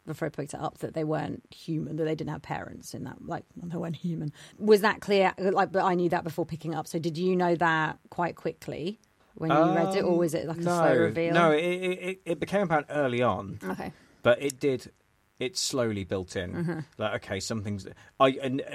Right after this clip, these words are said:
Speaker 2: originally I thought they were at a, just a very, um, institutionalized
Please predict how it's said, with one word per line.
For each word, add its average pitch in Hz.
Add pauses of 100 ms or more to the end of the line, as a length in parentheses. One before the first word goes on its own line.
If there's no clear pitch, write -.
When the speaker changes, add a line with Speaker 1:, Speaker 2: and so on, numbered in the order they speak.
(100)
Speaker 2:
originally 110
I 101
thought 98
they 98
were 95
at - (180)
a, 92 (1160)
just 117
a 104
very, 92
um, 90 (720)
institutionalized 92